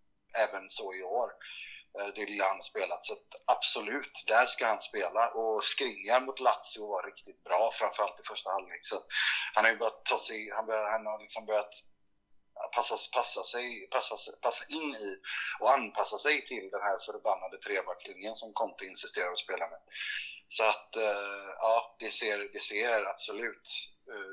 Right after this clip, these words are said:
det, det hade varit natt och dag. Eh, och dessutom hade man spelat med Brozovic och Barella och Vidal som han gjorde. Nu spelar han ju Barella som en trekvartista. Det är också sådär, eh, det, det är också sådär, vad, vad, varför?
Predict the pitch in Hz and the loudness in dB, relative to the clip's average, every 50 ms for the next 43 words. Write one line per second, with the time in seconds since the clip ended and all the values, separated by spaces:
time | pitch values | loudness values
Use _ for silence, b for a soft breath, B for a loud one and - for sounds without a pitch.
0 | - - - 104 - - 131 127 127 123 - 135 120 - - - 110 - 107 113 | -14 -14 -2 2 6 8 8 6 6 4 2 0 0 0 -2 -8 -12 -12 -6 -4
1 | 117 110 - - 107 92 110 117 120 - - B B B B B B B B B | -4 -4 -4 -8 -8 -2 0 0 0 -2 -4 B B B B B B B B B
2 | B B B _ - 113 110 107 104 104 101 101 98 98 98 - - 65 - - | B B B _ -8 -6 -4 -4 -4 -6 -8 -10 -12 -14 -16 -20 -20 -20 -20 -16
3 | - - 123 120 - - 117 - - 151 135 - 131 117 117 117 117 113 117 - | -10 -8 -8 -6 -2 4 6 6 6 6 4 0 0 2 2 2 0 -4 -6 -6
4 | - 131 113 110 107 104 - 110 110 104 - 117 107 101 107 101 101 101 - - | -6 -6 -4 -4 -4 -6 -6 -12 -16 -12 -10 -8 -8 -8 -8 -10 -10 -10 -10 -8
5 | - 107 104 107 104 101 98 98 98 95 98 101 110 113 120 120 120 - 120 120 | -6 -6 -6 -6 -8 -6 -8 -8 -8 -10 -8 -2 0 0 0 0 -2 -6 -8 -8
6 | 113 110 110 110 - - - - - - B B B B B - - - 151 143 | -10 -10 -10 -14 -14 -12 -12 -12 -12 -12 B B B B B -8 -6 -4 -2 0
7 | 127 117 120 117 113 107 - 120 117 120 110 104 101 104 - - 110 101 101 - | 2 2 2 0 -2 0 0 2 2 2 0 -2 -2 -2 -2 -2 -2 -6 -14 -12
8 | - 117 - - - 107 - - - - - - - - 143 147 - - - 135 | -12 -14 -12 -10 -10 -10 -10 -4 -2 -2 -2 -2 -4 -4 -4 -4 -4 -4 -4 -4
9 | - 156 147 127 113 - - - B B B B B B B _ _ _ _ _ | -2 -2 0 0 0 -2 -4 -8 B B B B B B B _ _ _ _ _
10 | _ _ _ _ _ - 135 139 127 B B B B B B B B B _ _ | _ _ _ _ _ -2 0 2 2 B B B B B B B B B _ _
11 | _ _ _ _ _ _ _ - 135 135 123 123 120 120 - 131 131 127 117 - | _ _ _ _ _ _ _ -4 -2 -2 -2 -2 -4 -8 -8 -6 -6 -6 -4 -4
12 | - - - 131 127 120 113 123 123 117 117 110 131 123 - - 117 101 95 - | -2 0 0 0 0 -2 -2 -4 -6 -6 -6 -6 -8 -6 0 0 0 2 0 -2
13 | - - - 123 110 | -6 -6 -4 -2 -2